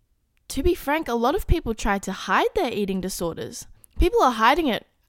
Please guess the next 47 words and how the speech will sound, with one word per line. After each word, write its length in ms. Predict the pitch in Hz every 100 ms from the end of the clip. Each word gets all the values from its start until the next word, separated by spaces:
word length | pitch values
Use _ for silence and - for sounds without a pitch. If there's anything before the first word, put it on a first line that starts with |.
| -
out 160 | 233 233
of 100 | 214
fear 400 | - 233 233 214
of 80 |
having 340 | 214 226 220 208
to 460 | - 208 190 180 -
lose 760 | 185 190 240 330 330 262 240
the 180 | 233 208
eating 280 | 196 190 185
disorder 460 | 185 - 185 185 185
and 80 |
not 140 | 185 -
being 180 | 190 185
able 260 | 180 190
to 400 | - 185 175 196 - - -
get 120 | 233
that 140 | - -
sense 200 | 220 208
of 140 | 190
relief 240 | 202 208
and 80 | 208
control, 380 | 202 208 277 359
as 120 | 320
I 80 | 208
was 160 | 190 190
just 160 | -
talking 300 | 190 180 180
about. 340 | 165 156 - - - - -
So 220 | - 262
for 120 | 269
people 280 | 254 285 320
to 100 | 311
believe 380 | 240 220 220 226
that 160 | 202
it's 160 | 202 -
just 260 | 214 - 196
a 60 |
phase 400 | - 196 202 208
and 160 | 196 190
you'll 140 | 190
snap 500 | - - 190 202 - -
out 260 | 190 226
of 120 | 202
it 180 | 190 247 -
is 400 | 285 285 - - - _ - _ -
very 420 | 233 269 320 349
inconsiderate 920 | 294 285 269 247 - 247 220 202 233